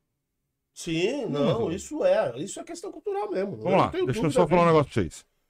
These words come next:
Speaker 2: Professor Vitor Frankl, da Universidade de Princeton, se eu não me engano, fez um experimento muito interessante. Ele pegou um casal,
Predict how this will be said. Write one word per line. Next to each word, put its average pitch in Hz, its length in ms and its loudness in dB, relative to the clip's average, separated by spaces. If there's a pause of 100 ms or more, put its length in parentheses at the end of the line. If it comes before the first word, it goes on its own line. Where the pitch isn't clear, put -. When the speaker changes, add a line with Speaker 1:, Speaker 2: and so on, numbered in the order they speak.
(1120)
Speaker 2:
Professor 170 680 4
Vitor 156 280 2
Frankl, 139 500 0 (720)
da 104 80 0
Universidade 104 720 -2
de 90 320 -10 (480)
Princeton, 107 500 -8
se - 100 -18
eu 92 40 -14
não 87 60 -14
me 87 80 -12
engano, 90 260 -14 (2500)
fez 165 160 -6
um 170 40 -6
experimento 147 480 0
muito 156 200 -8
interessante. 139 720 -6 (1400)
Ele - 80 -20
pegou 143 180 -8
um 135 60 -6
casal, 135 420 -8